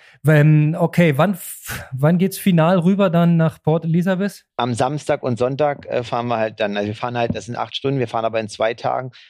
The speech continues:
Speaker 2: Am Samstag vier und dann am Sonntag nochmal vier.
Speaker 1: Alright. So, jetzt nochmal eine kleine Side-Story. Ähm, wir müssen nochmal Danke sagen an, äh, Trimark und Frank Wechsel. Ich hab ihn kontaktiert, die Story erzählt, weil, ähm, Stand war, du hast gar kein Fahrrad.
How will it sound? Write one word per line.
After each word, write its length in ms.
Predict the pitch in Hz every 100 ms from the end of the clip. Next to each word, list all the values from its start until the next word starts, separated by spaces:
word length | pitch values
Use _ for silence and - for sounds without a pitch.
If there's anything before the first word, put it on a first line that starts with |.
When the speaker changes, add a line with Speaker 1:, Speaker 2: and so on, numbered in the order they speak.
| _
Speaker 2:
Am 160 | 117 107
Samstag 420 | 120 131 131 113
vier 240 | - 127
und 160 | 127 113
dann 100 | 110
am 120 | 110
Sonntag 340 | 104 101 98 98
nochmal 240 | 98 101
vier. 260 | - 92 90 -
Speaker 1:
Alright. 580 | 123 117 117 117 113 -
So, 300 | - - 135
jetzt 260 | 123 151 -
nochmal 300 | 170 165 156
eine 120 | 151
kleine 320 | 143 147 160
Side-Story. 800 | 151 139 143 - - 127 135 139
Ähm, 360 | 151 135 135 131
wir 100 | 131
müssen 240 | 143 135
nochmal 260 | 147 139 135
Danke 300 | 127 143 151
sagen 420 | 123 127 131 139
an, 480 | 131 135 131 135 131
äh, 200 | 139 131
Trimark 480 | - 160 156 151 -
und 140 | 147
Frank 300 | - 139 135
Wechsel. 500 | 135 151 - 147 156 _ _ _ _ _ _ -
Ich 160 | 139 151
hab 100 | 170
ihn 120 | 156
kontaktiert, 840 | 170 160 139 - 165 175 175 - 135 -
die 80 | 151
Story 360 | - 156 165
erzählt, 720 | 147 143 - 160 165 170 135
weil, 320 | 135 135 143 147
ähm, 320 | 143 139 135
Stand 400 | - 147 156 165
war, 180 | 139 143
du 120 | 139
hast 320 | 127 - _
gar 160 | 135 127
kein 220 | 135 120
Fahrrad. 440 | 113 104 107 104